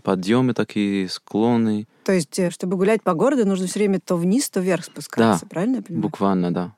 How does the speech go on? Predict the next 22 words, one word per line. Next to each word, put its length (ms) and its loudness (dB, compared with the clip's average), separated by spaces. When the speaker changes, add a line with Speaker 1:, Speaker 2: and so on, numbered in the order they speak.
Speaker 2:
А 120 -4
там 320 2
на 180 0
этой 160 -6
фотографии, 680 -2
там 260 0
улица 440 2
просто 320 -2
как 160 -4
лестница. 560 0
То 100 -8
есть, 200 -14
э, 340 -4
вот, 120 -8
э, 220 -6
поднимается 520 -2
лестница 400 0
вверх, 260 0
а 60 -6
по 100 -12
бокам 360 0
дома. 360 2